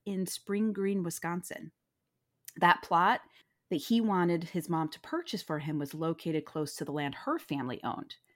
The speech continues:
So Spring Green is a township in rural Wisconsin in the southwestern part of the state. So if you were to look at a map, it's in the s-, it's in the lower left-hand corner of Wisconsin.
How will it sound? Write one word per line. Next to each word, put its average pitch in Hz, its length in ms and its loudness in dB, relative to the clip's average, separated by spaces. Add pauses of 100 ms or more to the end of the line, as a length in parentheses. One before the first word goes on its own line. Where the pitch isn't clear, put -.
(400)
So - 160 2
Spring 277 320 6
Green 156 440 2 (520)
is 196 160 4
a 190 120 4
township 208 800 -2 (160)
in 175 200 0
rural 190 320 2
Wisconsin 151 1000 -4
in 160 360 2
the 151 100 -4
southwestern 160 880 -2
part 139 240 -6
of 127 60 -6
the 143 80 -6
state. - 260 -8
So 175 140 -4
if - 100 -8
you 196 100 -2
were 208 100 0
to 202 60 -2
look 165 240 -4
at 160 80 -2
a 151 60 -6
map, 143 380 -2
it's - 160 -10
in 147 80 -4
the 143 60 -6
s-, - 200 -10 (140)
it's 160 160 -8
in 160 80 -2
the 151 100 -2
lower 170 440 2
left-hand 165 480 -4
corner 147 280 -6
of 139 100 -6
Wisconsin. 123 680 -6